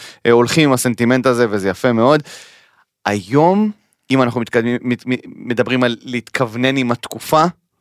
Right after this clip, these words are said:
ולהתעדכן עם הזה, אז כן, זה נכון, כל המסיבות האלה, כל הסושיאל הזה, שהוא כאילו, שהוא כאילו כל כך דוחק ב-, "טוב, טוב, סיימתם לדבר על החיילים המתים?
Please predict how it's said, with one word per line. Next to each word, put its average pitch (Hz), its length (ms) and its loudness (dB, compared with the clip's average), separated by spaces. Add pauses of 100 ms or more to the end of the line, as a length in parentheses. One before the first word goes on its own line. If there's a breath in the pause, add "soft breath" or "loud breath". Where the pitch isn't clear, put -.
(200)
ולהתעדכן 117 840 0
עם 123 180 2
הזה, 113 360 2 (320 soft breath)
אז 98 220 -6
כן, 147 280 0
זה 95 140 -8
נכון, 107 440 -2
כל 135 120 0
המסיבות 123 560 -2
האלה, 104 200 2
כל 127 180 0
הסושיאל 127 520 0
הזה, 101 160 -4
שהוא 101 200 -4
כאילו, 127 240 0 (240 loud breath)
שהוא - 160 -12
כאילו 165 220 2
כל 147 200 2
כך 151 240 -2
דוחק 151 380 0
ב-, 147 80 4 (680 loud breath)
"טוב, 180 120 2
טוב, 175 180 0
סיימתם 175 260 2
לדבר 196 200 4
על 196 60 6
החיילים 208 280 4
המתים? 214 280 4